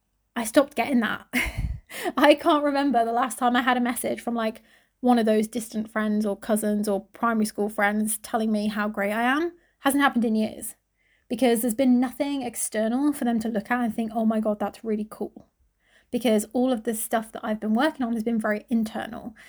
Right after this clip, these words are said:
And even my family, like, I know my family have great intentions and they want the best for me, but they don't see the wins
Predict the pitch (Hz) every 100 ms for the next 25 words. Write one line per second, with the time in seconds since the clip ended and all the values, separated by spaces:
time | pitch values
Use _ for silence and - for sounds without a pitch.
0 | - _ 247 247 247 311 392 415 - 247
1 | 254 214 220 240 247 240 226 226 226 233
2 | 233 214 220 220 233 226 226 226 226 226
3 | 214 226 226 254 240 240 233 - - _
4 | 240 277 285 254 220 - 247 240 240 214
5 | 214 202 285 415 -